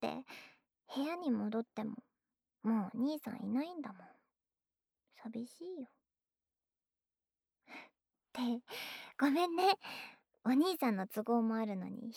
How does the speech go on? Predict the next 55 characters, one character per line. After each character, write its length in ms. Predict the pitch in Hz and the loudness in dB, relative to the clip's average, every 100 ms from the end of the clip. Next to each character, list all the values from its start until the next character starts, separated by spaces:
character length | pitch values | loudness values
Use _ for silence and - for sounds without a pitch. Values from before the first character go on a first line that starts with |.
| - | -12
き 100 | - | -4
止 140 | 359 | 0
め 120 | 339 | 0
ち 120 | 247 - | -2 -2
ゃ 40 | |
ダ 120 | 214 | 2
メ 160 | 247 294 | 4 4
だ 80 | 285 | 2
よ 160 | 208 | 2
ね。 340 | 220 262 269 - - - - _ _ _ _ _ _ _ - - _ _ _ _ _ | 4 4 2 -10 -20 -20 -20 _ _ _ _ _ _ _ -20 -20 _ _ _ _ _
も 80 | 370 440 | 2 4
し、 240 | 339 262 - - - _ - | 4 2 0 -16 -20 _ -2
ま 120 | 220 | 0
た 180 | 262 254 | 4 6
癒 280 | 247 269 | 6 6
し 140 | 262 285 | 2 0
が 120 | 220 | 0
必 300 | 190 - 220 | -4 -8 -4
要 160 | 220 214 | 0 2
に 140 | 214 | 2
な 120 | 220 | 0
っ 40 | 220 | -2
た 120 | - 220 | -2 2
ら、 200 | 247 - _ _ _ - | 2 0 _ _ _ 8
ね 160 | 269 277 | 10 10
ん 80 | |
ね 100 | 277 | 6
こ 100 | 269 | 2
ろ 100 | 226 | -2
ん 100 | 202 | -2
に 100 | 202 | -4
来 80 | 226 | -4
て 140 | - 254 | 0 2
ね。 160 | 294 - _ _ _ _ _ _ _ _ - - | 2 -2 _ _ _ _ _ _ _ _ -18 -6
そ 80 | 220 | -4
れ 140 | 214 | -4
で、 260 | 220 214 226 - - _ _ _ _ _ _ | -6 -8 -8 -16 -20 _ _ _ _ _ _
よ 120 | 285 | -4
か 140 | - 233 | -2 -4
っ 60 | - | -6
た 100 | - | -8
ら、 200 | 196 190 - _ _ _ _ _ _ - | -6 -6 -8 _ _ _ _ _ _ -6
ま 100 | 208 | -6
た 260 | - 226 - _ _ - | -4 -6 -8 _ _ -4
私 460 | 233 254 247 254 247 | -2 0 -2 0 0
を 80 | 247 | 0
指 140 | 269 | 0
名 260 | 262 262 285 | 2 2 0
し 60 | |
て 120 | - | -4
く 120 | 277 277 | -2 0
れ 100 | 277 | 0
る 140 | 277 | -2
と 120 | - | 0
嬉 220 | - 262 | 4 6